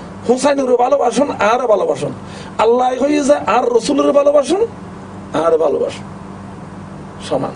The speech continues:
তাহলে, এ, বুঝা যাইব আল্লাহ রসুলের ভালোবাসন, ভালোবাসলি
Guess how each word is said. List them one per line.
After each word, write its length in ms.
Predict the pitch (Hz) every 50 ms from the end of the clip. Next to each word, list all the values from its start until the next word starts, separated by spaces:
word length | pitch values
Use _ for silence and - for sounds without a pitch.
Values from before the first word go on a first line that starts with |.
| - - - - - - - - - - - -
তাহলে, 560 | - - 196 220 247 262 247 214 208 247 - - - - - - - - - -
এ, 360 | 147 151 160 160 160 156 151 147 147
বুঝা 220 | 156 156 196 240
যাইব 480 | 240 240 240 202 180 175 190 220 240 - - - - - - - - - - - - - - - - - - - - - - - -
আল্লাহ 240 | 147 151 151 156 156
রসুলের 520 | 151 156 156 220 226 233 240 240 247 240
ভালোবাসন, 640 | 226 226 208 214 214 214 202 202 180 190 214 233 247 - - - - - - - - - - -
ভালোবাসলি 680 | 147 156 165 185 196 214 - - - - 139 185 220 -